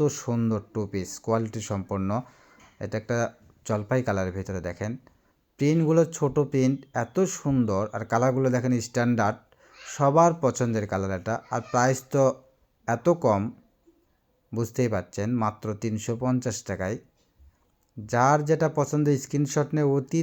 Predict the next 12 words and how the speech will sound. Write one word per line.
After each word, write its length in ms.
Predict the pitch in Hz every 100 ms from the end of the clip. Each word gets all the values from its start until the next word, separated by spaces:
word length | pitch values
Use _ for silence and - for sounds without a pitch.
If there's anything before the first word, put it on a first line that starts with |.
| 160
তাড়াতাড়ি 380 | 147 135 143 143 131
আমাদের 240 | 131 135 131
দেওয়া 140 | 139 127
স্ক্রিনের 340 | - 135 135 127
নাম্বারে 420 | 120 120 120 127 139 123
WhatsApp, 340 | 117 - 127 123
ইমো 160 | 113 123 123
আছে, 160 | - 131 113
যোগাযোগ 320 | 110 104 107 -
করবেন। 300 | 104 104 127 156 - _ _
এটা 100 | 117 135
একটা 120 | 156